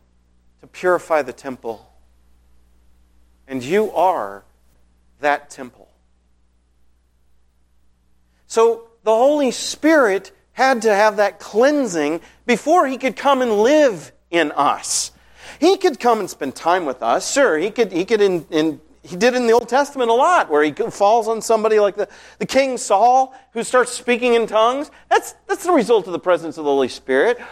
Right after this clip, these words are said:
Or Samson, who comes, um, you know, upon people and he rushes and he's filled with power and then he kills a whole bunch of people. Gross. You know, but that's, that's the Spirit, but the Spirit would come and then the Spirit would go.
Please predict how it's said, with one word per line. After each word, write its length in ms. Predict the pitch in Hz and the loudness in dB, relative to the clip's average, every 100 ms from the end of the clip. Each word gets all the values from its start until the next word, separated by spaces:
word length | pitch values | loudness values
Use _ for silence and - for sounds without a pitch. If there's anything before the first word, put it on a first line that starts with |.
| - | -2
Or 120 | 311 | 0
Samson, 680 | 294 - 311 349 285 - 120 | 0 0 2 4 2 -4 -4
who 140 | 127 180 | -2 -2
comes, 500 | 226 254 254 254 214 | 0 0 0 -2 0
um, 180 | 233 | 0
you 80 | 226 | 2
know, 80 | 220 | 2
upon 320 | 214 247 247 | 2 0 0
people 260 | 226 247 226 | -2 -2 0
and 60 | |
he 60 | 151 | 2
rushes 520 | 123 170 190 214 160 | 2 2 0 -2 -4
and 80 | 160 | -2
he's 120 | 143 | -2
filled 280 | - 170 180 | 0 0 0
with 180 | 180 - | -2 -2
power 400 | 170 175 208 196 | 0 2 2 0
and 100 | 160 | -2
then 120 | 180 | -4
he 120 | 175 - _ _ | -6 -10 _ _
kills 200 | - 185 | -2 -2
a 40 | 160 | 0
whole 120 | 185 | 0
bunch 200 | 185 180 | -2 -8
of 60 | |
people. 420 | 143 143 180 180 - _ _ _ _ _ | -10 -10 -8 -12 -14 _ _ _ _ _
Gross. 400 | 110 180 - - _ _ _ _ _ _ _ _ _ _ _ - | -2 -2 -4 -12 _ _ _ _ _ _ _ _ _ _ _ -8
You 80 | |
know, 80 | 156 | -6
but 100 | 165 | -2
that's, 380 | 220 240 - - _ _ _ _ _ _ | 0 0 -4 -16 _ _ _ _ _ _
that's 300 | 226 262 - | -2 -2 -2
the 120 | - 208 | -8 -4
Spirit, 580 | - - 311 269 185 | -2 0 2 2 0
but 120 | - - | -6 -20
the 60 | |
Spirit 320 | - - 233 | -20 -8 -6
would 160 | 190 - | -4 -8
come 340 | - 277 226 | -2 0 0
and 100 | 185 | -6
then 100 | 170 | -12
the 80 | 165 | -16
Spirit 300 | - - 180 | -14 -8 -8
would 160 | 151 139 | -10 -6
go. 400 | 202 208 143 | 0 0 -2